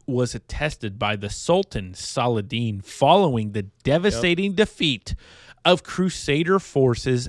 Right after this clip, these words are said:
Speaker 1: at the Battle of Hat-, Hattin?
Speaker 2: Hattin?
Speaker 1: Hattin. Uh, he brought the Templars, uh, who were taken prisoner and later had each of them executed.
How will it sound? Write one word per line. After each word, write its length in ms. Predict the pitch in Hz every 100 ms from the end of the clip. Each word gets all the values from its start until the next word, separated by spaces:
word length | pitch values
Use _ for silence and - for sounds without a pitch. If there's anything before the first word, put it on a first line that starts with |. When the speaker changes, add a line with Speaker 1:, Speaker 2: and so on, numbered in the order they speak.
| -
Speaker 1:
at 280 | 120 131 -
the 100 | 107
Battle 720 | 101 98 117 131 147 135 - -
of 340 | 117 107 98 _ _ _ _
Hat-, 420 | - - 151 - 165 - _ _ -
Hattin? 420 | 117 185 - 359 - _
Speaker 2:
Hattin? 580 | - 123 - 143 165 190
Speaker 1:
Hattin. 500 | 127 - 180 165 104 - - - -
Uh, 220 | 139 131
he 260 | 117 - 233
brought 440 | 170 147 180 190
the 100 | 143
Templars, 840 | - 147 196 151 107 95 95 - - - _ _ _ _ _ -
uh, 460 | 139 120 113 110 110 _ _ _
who 180 | - 156
were 140 | 147 120
taken 420 | 156 175 196 170
prisoner 520 | - 170 - 104 92
and 280 | - 113 110
later 280 | 127 147 143
had 220 | 127 -
each 300 | 151 156 -
of 80 | 113
them 200 | 107 107 - _ -
executed. 580 | - - - 90 -